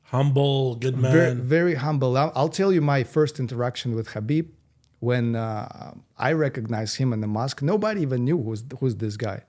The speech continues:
Speaker 2: I recognized him because, like, I'm Russian, I follow in the sports and everything. I recognized him, and I,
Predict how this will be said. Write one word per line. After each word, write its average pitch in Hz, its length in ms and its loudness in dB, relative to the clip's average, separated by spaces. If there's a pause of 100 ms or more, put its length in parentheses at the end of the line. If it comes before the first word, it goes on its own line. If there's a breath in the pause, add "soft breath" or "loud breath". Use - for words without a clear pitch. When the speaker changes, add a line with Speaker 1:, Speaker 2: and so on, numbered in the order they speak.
(160)
Speaker 2:
I 127 100 -2
recognized 139 640 -2
him 151 160 0
because, 117 320 -2
like, 104 180 -6
I'm 117 160 -2
Russian, 117 400 -2
I 107 100 -4
follow 113 340 -2
in 104 100 -4
the 98 80 -6
sports - 440 -6
and 110 80 -4
everything. 110 300 -6
I 104 40 -4
recognized 131 520 -4
him, 120 140 0
and 113 140 -2
I, 113 160 -8